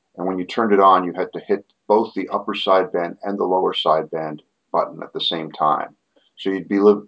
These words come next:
listening to everything that was three K Cs above your tuning frequency and everything that was three K Cs below. And if you're only interested in upper sideband, you only need to listen to that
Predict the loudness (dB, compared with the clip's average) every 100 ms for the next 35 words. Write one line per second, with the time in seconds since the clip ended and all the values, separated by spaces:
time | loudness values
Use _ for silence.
0 | -2 0 0 0 0 -2 -2 0 0 0
1 | -2 -2 -4 -2 -2 -2 -6 _ _ _
2 | -6 -2 0 2 2 2 0 -2 -2 -4
3 | 0 4 6 6 2 -10 _ _ _ _
4 | _ -8 0 4 6 4 0 -8 -2 -2
5 | -2 -2 -2 -4 -4 -4 -4 -2 0 0
6 | 0 0 -2 -2 -4 -6 -6 -8 -4 -6
7 | -4 -6 -4 -4 -6 -4 0 4 4 4
8 | 0 _ _ _ -18 -4 0 2 4 4
9 | 4 0 -2 -4 0 2 2 0 0 2
10 | 2 0 -4 -6 -4 -2 -4 -6 -8 -6
11 | -4 -4 -4 -8 -4 -4